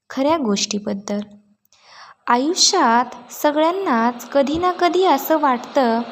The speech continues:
"मी थकलोय, मला कोणी समजत नाही." पण खरं सांगू, आपण एकटे नाही आहोत. म्हणूनच मी ठरवलंय की या चॅनलवरून मी तुम्हाला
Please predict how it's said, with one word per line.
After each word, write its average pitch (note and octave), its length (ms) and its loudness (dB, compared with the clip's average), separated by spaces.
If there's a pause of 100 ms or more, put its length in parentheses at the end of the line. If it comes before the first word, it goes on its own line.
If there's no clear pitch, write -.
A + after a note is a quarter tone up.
(400)
"मी D4 160 0 (100)
थकलोय, A#3 560 0 (680)
मला C4 260 0
कोणी D#4 360 -4
समजत A#3 540 -2
नाही." G#3 380 -2 (460)
पण C#4+ 220 -4
खरं A#3+ 240 0
सांगू, C#4 420 -2 (520)
आपण D#4+ 320 -4
एकटे D4+ 380 -4
नाही C4 360 0
आहोत. C4 320 2 (600)
म्हणूनच A#3+ 800 2
मी C#4+ 140 0
ठरवलंय B3 600 2
की C4+ 380 -4
या C#4+ 140 0
चॅनलवरून A#3 840 2 (540)
मी C4 140 0 (100)
तुम्हाला B3 800 2